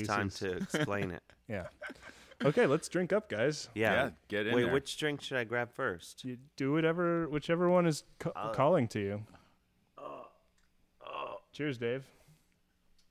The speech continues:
Speaker 1: Cheers.
Speaker 2: Dink.
Speaker 3: Cheers, fellas.
Speaker 1: Cheers.
Speaker 2: Mm,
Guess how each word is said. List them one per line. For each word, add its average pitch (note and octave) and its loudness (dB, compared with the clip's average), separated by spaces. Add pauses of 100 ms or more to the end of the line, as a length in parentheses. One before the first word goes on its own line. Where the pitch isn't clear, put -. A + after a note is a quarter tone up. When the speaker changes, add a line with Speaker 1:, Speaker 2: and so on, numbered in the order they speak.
(720)
Speaker 1:
Cheers. C3 -2
Speaker 2:
Dink. A3 -10
Speaker 3:
Cheers, C3 -2
fellas. B2 0 (360)
Speaker 1:
Cheers. C#3 -4 (2750)
Speaker 2:
Mm, A2+ -2